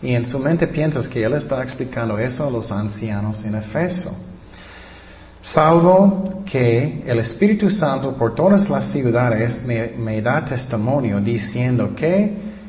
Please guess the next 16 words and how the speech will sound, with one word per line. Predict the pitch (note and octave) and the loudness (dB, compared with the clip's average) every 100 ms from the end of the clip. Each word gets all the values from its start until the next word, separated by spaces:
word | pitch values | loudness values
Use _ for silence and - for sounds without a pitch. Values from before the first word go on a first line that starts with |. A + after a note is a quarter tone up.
| - | -12
me | A2+ A2+ | -6 -4
esperan | G#2+ G#2 - C3 C#3 C#3+ A#2+ | -2 -4 -4 -2 0 -2 -4
prisiones | G#2 G2 - A#2 C3 A#2 - | -6 -8 -6 -4 -4 -6 -8
y | A#2 G#2 | -10 -8
tribulaciones." | G#2+ G2+ G2+ F#2+ F#2+ F#2+ G2 G2 F#2 F2 F#2+ - - - - - - - - - - - - | -6 -4 -2 -4 -6 -8 -8 -6 -6 -8 -12 -16 -18 -20 -20 -20 -20 -20 -20 -20 -20 -20 -4
Otra | A3+ G3+ C4 | -2 0 2
vez, | C4 C3 B2 | 2 2 2
mira | E3+ B3 | 2 2
el | C4+ | 0
corazón | - A3+ G#3+ - F#3 | -2 2 2 2 2
de | E3 | 2
Pablo. | D3+ C#3+ B2+ G2+ F#2 G2 - - - - | 0 0 0 0 -6 -10 -14 -18 -20 -8
Él | B2+ D3 F#3 F#3+ | -4 -2 -2 -4
entró | B2 A2+ - C#3 D#3+ D3 | -6 -4 -2 0 0 -2
en | G#2+ | -2
Jerusalén. | B2+ B2+ B2+ A2+ G#2+ G2+ G#2+ | -2 0 -2 -4 -4 -6 -8